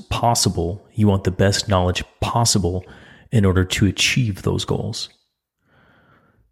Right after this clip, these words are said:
So the summary and kind of take-home message is start to think differently about your training, especially if you haven't been making some gains in a while. Because I think when you approach it a little differently, you start to ask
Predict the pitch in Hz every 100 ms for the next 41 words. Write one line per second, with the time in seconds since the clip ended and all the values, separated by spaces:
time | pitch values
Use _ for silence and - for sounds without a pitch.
0 | _ _ - - 95 92 - _ _ _
1 | _ _ _ _ - 113 - 135 147 117
2 | 98 95 110 92 - 117 117 107 90 87
3 | - 95 85 - 101 90 87 82 - -
4 | - - 101 117 143 - - 113 101 -
5 | - - _ _ - 107 135 127 113 98
6 | 95 95 - 95 - - 95 87 101 104
7 | - 135 139 180 160 117 - 95 92 101
8 | 98 95 101 92 87 85 - - _ 101
9 | 101 110 117 107 98 90 90 90 90 85
10 | 85 92 95 - - - - - 107 -
11 | 95 95 - 113 113 101 92 90 - -
12 | 110 113 - 104 - 90 95 92 95 95
13 | 139 131 123 101 - 95 - 107 101 90
14 | -